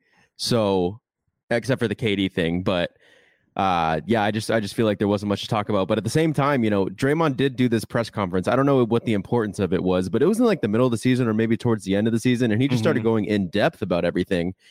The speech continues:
Speaker 1: And I do recall that he had mentioned that Kuminga was, like, showing up to practice late or something like
Speaker 2: There,
Speaker 1: that.
Speaker 2: there w-, there was that, yes.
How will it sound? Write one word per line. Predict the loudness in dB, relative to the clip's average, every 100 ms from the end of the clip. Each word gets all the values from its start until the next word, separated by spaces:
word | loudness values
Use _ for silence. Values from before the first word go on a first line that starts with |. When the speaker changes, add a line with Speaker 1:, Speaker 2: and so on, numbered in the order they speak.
| _
Speaker 1:
And | -2
I |
do | 0 2 2
recall | 0 -2 0 0
that | 0 -4
he | 0 2 2 0 -6 _ _ -4
had | -2
mentioned | 0 0 0 0 0
that | -2 -2
Kuminga | 0 2 2 0
was, | 0
like, | -2 -6
showing | -4 0 0 -2
up | -4
to | -12
practice | -12 -6 -4 -2 -2
late | 0 2 2
or | 0
something | -2 -4 -2 0
like | 0 0
Speaker 2:
There, | 0
Speaker 1:
that. | 0 2
Speaker 2:
there | 0
w-, | 0
there | 0 0
was | 0 -2
that, | -2 0 -2 -2
yes. | -2 0 -4 -10 -14